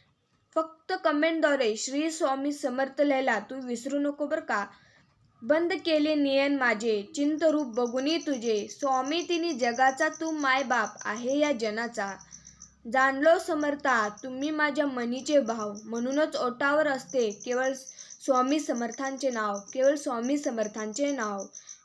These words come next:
ज्यावेळी तू जाशील काळोखात, त्यावेळी तुझी सावलीही सोडेल साथ. तू घाबरू नकोस, स्वामीच पकडतील त्यावेळीस तुझा हात. आपले स्वामी आपल्याला काय सांगतात?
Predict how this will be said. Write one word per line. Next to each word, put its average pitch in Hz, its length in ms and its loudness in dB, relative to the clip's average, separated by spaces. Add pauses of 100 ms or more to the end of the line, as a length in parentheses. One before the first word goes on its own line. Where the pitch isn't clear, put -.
(120)
ज्यावेळी 370 420 4
तू 381 160 -2
जाशील 285 480 2
काळोखात, 277 680 4 (440)
त्यावेळी 320 360 4
तुझी 330 320 0
सावलीही 277 720 2
सोडेल 277 420 4
साथ. 214 280 0 (340)
तू 349 100 0
घाबरू 277 400 2
नकोस, 330 460 2 (280)
स्वामीच 285 480 2
पकडतील 311 600 -2
त्यावेळीस 285 580 2
तुझा 247 200 0
हात. 220 260 -2 (2000)
आपले 302 360 -2
स्वामी 320 380 0
आपल्याला 285 420 2
काय 285 280 2
सांगतात? 269 480 -6